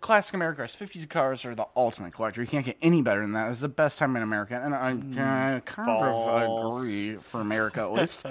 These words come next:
Speaker 2: <laughs>
Speaker 1: Um, but as far as overall collectability, uh, yeah, they're not that great. Um,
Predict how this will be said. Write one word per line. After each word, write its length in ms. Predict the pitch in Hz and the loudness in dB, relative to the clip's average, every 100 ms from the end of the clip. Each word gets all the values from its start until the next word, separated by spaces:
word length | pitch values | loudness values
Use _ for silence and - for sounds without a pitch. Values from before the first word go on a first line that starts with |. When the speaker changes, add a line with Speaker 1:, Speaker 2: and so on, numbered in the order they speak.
| - - | -12 -10
Speaker 2:
<laughs> 220 | - - | -6 8
Speaker 1:
Um, 460 | 156 156 156 156 - - - - | 10 12 10 8 -2 -14 -20 -4
but 260 | 143 180 180 | 8 8 8
as 120 | 170 | 0
far 280 | - 240 247 | 6 8 10
as 180 | 196 160 | 6 4
overall 400 | 165 160 151 151 | 0 4 6 6
collectability, 640 | 143 151 139 123 123 123 120 - _ _ _ - | 6 0 0 -2 -2 -2 -6 -10 _ _ _ 4
uh, 520 | 156 147 147 143 143 - - | 10 12 12 10 6 -10 -4
yeah, 180 | 170 143 | 2 2
they're 140 | 156 | 2
not 360 | 208 311 - 147 | 2 2 0 0
that 340 | 143 147 123 | 2 2 -2
great. 420 | - - 76 - - _ - | -16 -14 -14 -16 -20 _ -4
Um, 680 | 139 139 139 135 135 143 | 4 8 8 6 4 2